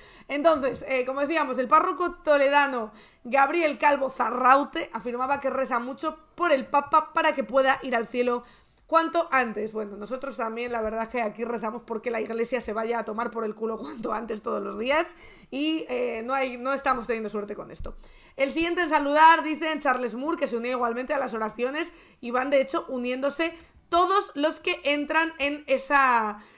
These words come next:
Eh, todos los que entran en ese, en ese directo que la verdad, impresionante. Impresionante. Luego han tuiteado y han dicho, "Ante las informaciones difundidas respecto a los primeros minutos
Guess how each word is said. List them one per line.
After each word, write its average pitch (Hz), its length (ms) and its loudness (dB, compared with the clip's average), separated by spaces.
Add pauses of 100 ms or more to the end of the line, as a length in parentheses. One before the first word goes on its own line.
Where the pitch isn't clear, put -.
(120)
Eh, 233 200 0
todos 302 240 0
los 320 140 -2
que 285 140 0
entran 302 340 -2
en 262 100 -2
ese, 269 540 0
en 254 80 -2
ese 311 260 -4
directo 254 440 -2
que 285 100 0
la 240 120 0
verdad, 240 500 0
impresionante. 226 840 -6 (400)
Impresionante. 269 720 0
Luego 294 400 4
han 285 160 0
tuiteado 262 500 2
y 320 40 0
han 269 160 -2
dicho, 240 240 -6
"Ante 226 180 -6
las 247 140 -8
informaciones 247 580 -6
difundidas 285 500 0
respecto 226 360 -4
a - 20 -12
los 226 140 -14
primeros 247 360 -8
minutos 254 520 -2